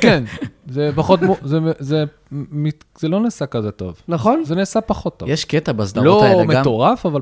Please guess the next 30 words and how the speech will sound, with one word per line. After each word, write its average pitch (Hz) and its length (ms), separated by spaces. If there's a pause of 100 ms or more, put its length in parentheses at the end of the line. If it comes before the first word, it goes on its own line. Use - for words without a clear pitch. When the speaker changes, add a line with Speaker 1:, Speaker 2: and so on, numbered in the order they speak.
Speaker 1:
פחות - 320
טוב. - 120
Speaker 3:
לא, 180 60
יש 180 160
קטע 175 260
בסדרות 113 420
האלה, 110 120
גם 131 180
משחקי 117 340
הכס, 110 300
כאילו, 104 240
בסוף 143 300
ה-, 147 40 (760)
הסוף 127 260
מבאס. 120 500
ספוילר, 123 420
כאילו, 101 220
מי 104 80
שלא 101 300
ראה, 131 200 (360)
לכו 120 200
לראות, 127 460
Speaker 2:
<laughs> 120 40
Speaker 3:
אבל, 110 300
כאילו, 127 220
הסוף 156 220
מבאס. 196 560
Speaker 2:
לא, 285 140
אבל 170 160
כאילו, 302 260